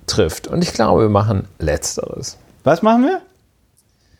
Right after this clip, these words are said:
Speaker 1: Wir heben uns das Containern auf für den Zeitpunkt, zu dem das Bundesverfassungsgericht seine Entscheidung trifft.
Speaker 2: Ich wollte gerade sagen, wir heben uns Containern dafür auf, wenn wir so richtig Hunger haben.
Speaker 1: Ja. Und
Speaker 2: Äh, erstens dies und zweitens,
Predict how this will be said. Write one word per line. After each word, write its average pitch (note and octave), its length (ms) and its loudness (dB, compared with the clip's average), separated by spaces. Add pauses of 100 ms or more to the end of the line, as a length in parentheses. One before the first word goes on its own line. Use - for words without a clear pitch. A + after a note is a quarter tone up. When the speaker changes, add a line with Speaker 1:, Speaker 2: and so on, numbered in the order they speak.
(260)
Speaker 1:
Wir F2 140 2
heben A2+ 240 2
uns G#2 200 2
das G2 160 -2
Containern F#2+ 560 2
auf F#2 280 0
für - 120 -4
den E2+ 140 0
Zeitpunkt, - 460 -2
zu - 100 -6
dem D#2+ 140 -6
das D#2 120 -6
Bundesverfassungsgericht F2+ 1080 -6
seine - 160 -10
Entscheidung - 560 -14
trifft. - 380 -8
Speaker 2:
Ich A#2 120 0
wollte C3+ 200 2
gerade B2 120 2
sagen, A2 200 2
wir A2 100 4
heben C3 160 4
uns C3+ 180 2
Containern B2+ 540 2
dafür B2 320 2
auf, B2 220 0
wenn A#2+ 80 -2
wir A2+ 80 -2
so G2+ 160 -4 (200)
richtig - 840 -8
Hunger A2 340 2
haben. G#2+ 260 -6 (280)
Speaker 1:
Ja. - 120 -12 (840)
Und G#2 80 2
Speaker 2:
Äh, A#2 160 4 (720)
erstens B2 540 0
dies E3 400 -2
und B2 280 -2
zweitens, D3 920 0